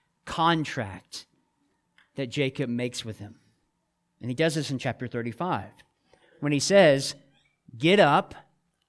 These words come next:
and go to Bethel. Get up and go to this place that you have named a place of worship." And Jacob does exactly that, but he does so much more. Look at verse two.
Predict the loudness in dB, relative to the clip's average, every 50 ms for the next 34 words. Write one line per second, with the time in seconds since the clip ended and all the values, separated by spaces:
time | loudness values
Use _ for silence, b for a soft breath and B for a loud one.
0 | _ _ _ _ _ _ _ -6 -4 -4 -4 -4 -4 -2 0 0 0 0 -2 -6
1 | -8 -8 -10 -12 -12 -14 -20 _ _ _ _ _ _ _ _ b b b b b
2 | 0 4 6 8 10 10 10 10 8 2 0 0 4 8 8 10 10 10 6 6
3 | 2 0 0 0 -2 -2 -4 4 4 6 6 6 2 2 -2 -2 -2 -4 -6 -2
4 | 0 2 2 2 2 0 0 2 2 2 2 0 0 2 4 4 4 4 4 2
5 | 2 0 -2 -4 B B B B B 0 0 0 -2 -4 2 6 6 8 8 8
6 | 6 4 0 -2 -2 -4 -4 -4 -2 2 2 4 4 2 0 -4 -4 -6 -6 -8
7 | b b b b b b -4 -4 -2 -2 2 4 4 4 4 4 4 2 2 4
8 | 4 6 6 6 4 0 -4 -6 -6 -4 -2 2 4 6 6 4 2 -2 -2 0
9 | 4 6 8 8 8 6 4 0 -2 2 2 2 2 0 -2 -6 2 6 6 6
10 | 8 6 2 2 -2 -4 -8 -6 -8 -8 -10 -14 _ _ _ _ _ _ _ _
11 | _ _ _ _ _ _ _ _ _ _ _ _ _ _ _ _ _ _ _ _
12 | _ _ _ _ _ _ _ _ -10 -6 -4 -2 -2 0 -2 -2 -4 -6 -6 -6
13 | -6 -6 -10